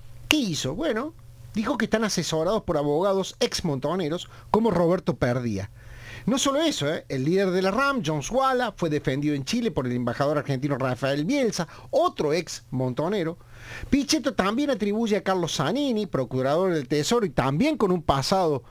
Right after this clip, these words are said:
eh, ligado a organizaciones, eh, guerrilleras, le atribuyó la insólita decisión del Estado de retirar su querella por usurpación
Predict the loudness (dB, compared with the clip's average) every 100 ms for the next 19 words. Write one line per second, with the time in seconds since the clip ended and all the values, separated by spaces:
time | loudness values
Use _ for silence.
0 | -20 -8 -4 -2 2 4 4 4 2 0
1 | -2 0 0 0 0 0 -4 -6 -4 0
2 | 0 2 2 2 2 2 -2 -8 -20 -6
3 | -2 0 2 2 4 2 2 2 2 2
4 | 0 2 0 2 0 -2 -2 0 0 -2
5 | 0 0 2 0 -4 -2 -2 -4 -2 0
6 | 0 -2 -2 -4 -4 -4 -4 -4 -2 -2